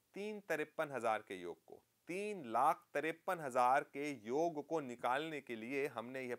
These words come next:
पूरा प्रश्न किया, क्योंकि प्रश्न की मांग कुल विक्रय, शुद्ध विक्रय जानना था। तो कुल विक्रय कितना हुआ, शुद्ध विक्रय कितना हुआ?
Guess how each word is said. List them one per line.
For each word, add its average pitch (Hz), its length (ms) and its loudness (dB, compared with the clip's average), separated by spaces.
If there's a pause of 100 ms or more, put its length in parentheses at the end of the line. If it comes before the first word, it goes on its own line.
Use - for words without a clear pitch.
पूरा 165 260 4
प्रश्न - 380 -6
किया, 92 280 -14 (1600)
क्योंकि 120 220 -10
प्रश्न 151 380 -2
की 135 180 -10
मांग 107 400 4 (1000)
कुल 165 220 0
विक्रय, 110 420 -2 (200)
शुद्ध 180 320 -4
विक्रय 147 520 2 (400)
जानना 90 460 -2
था। - 300 -14 (1800)
तो 143 60 -6 (140)
कुल 196 180 4
विक्रय 123 440 0 (180)
कितना 127 260 -4
हुआ, 143 280 -2 (1400)
शुद्ध 226 300 -2
विक्रय 190 360 0
कितना 120 300 -10
हुआ? 82 240 -14